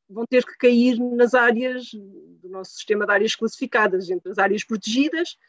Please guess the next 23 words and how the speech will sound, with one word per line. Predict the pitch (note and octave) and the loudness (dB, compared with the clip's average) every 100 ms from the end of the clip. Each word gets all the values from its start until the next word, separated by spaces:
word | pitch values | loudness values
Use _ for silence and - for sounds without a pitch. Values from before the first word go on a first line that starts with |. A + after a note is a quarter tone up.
| _ _ _ | _ _ _
os | - | -6
sítios | A#3 G3+ - F#3+ | -4 -4 -4 -2
de | |
importância, | A3+ - A3+ - A#3 _ _ - | 0 2 2 0 -10 _ _ -2
eh, | A3 A3 | 2 2
comunitária | - A#3+ - D4+ E4 F4+ | 0 -6 0 2 6 6
e | C#4 | 6
várias | G#3 G#3+ A3+ A3+ | 4 4 4 4
outras | A3+ A3+ A#3 | 2 2 2
áreas | G#3+ G#3+ G#3+ - - - | 2 2 0 -2 -14 -8
classificadas. | A3 - A3+ - - - _ _ _ _ _ _ _ _ _ | -8 -6 -6 -6 -8 -20 _ _ _ _ _ _ _ _ _
Paulo, | A4 D4+ G#3 F#3+ F#3 F3 _ _ _ _ _ _ _ _ _ _ _ | 2 6 6 4 -8 -10 _ _ _ _ _ _ _ _ _ _ _
tu | E4 F#4 | 4 6
achas | F4 E4 D#4 - | 6 4 2 2
que | D4+ | 4
este | E4+ - - | 4 2 2
tipo | D#4+ - | 2 2
de | C4+ | -2
projetos | - A#3+ G#3+ C#4+ C#4 | 0 0 2 2 0
podem | - C#4+ C#4 | -2 2 2
ser | C4 C#4 C4+ | 2 2 4
uma | C4 | 4
mais-valia | C4 B3 A#3+ A#3+ A#3 A#3+ B3 | 4 4 6 4 4 4 4